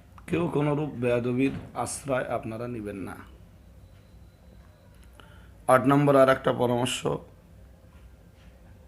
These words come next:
মাগরিব বাদ প্রত্যেকেই জিকিরের মজলিসে আপনারা অংশগ্রহণ করবেন, জিকিরের মজলিস পরিচালনা করবেন। জামিয়া রহমানিয়ার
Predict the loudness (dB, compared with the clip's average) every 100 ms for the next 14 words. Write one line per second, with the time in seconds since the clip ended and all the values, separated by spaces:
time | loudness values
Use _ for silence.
0 | -20 -2 4 4 4 2 4 8 10 10
1 | 4 -6 -6 -4 0 2 2 0 0 2
2 | 0 -2 -4 -6 -8 -6 -6 -6 -8 -8
3 | -8 -8 -12 -18 -14 -12 -10 -10 -8 -8
4 | -8 -10 -10 -10 -10 -12 -20 -20 -20 -20
5 | -20 -20 -20 -20 -20 -20 -20 -20 -20 -20
6 | -8 -2 2 4 4 4 2 -2 -4 -6
7 | -4 -2 -4 -4 -8 -8 -8 -6 -6 -6
8 | -10 -20 -20 -20 -20 -20 -20 -20 -20 -20
9 | -20 -20 -20 -20 -20 -20 -20 -18 -6 0
10 | 2 4 2 2 -2 -2 -4 -6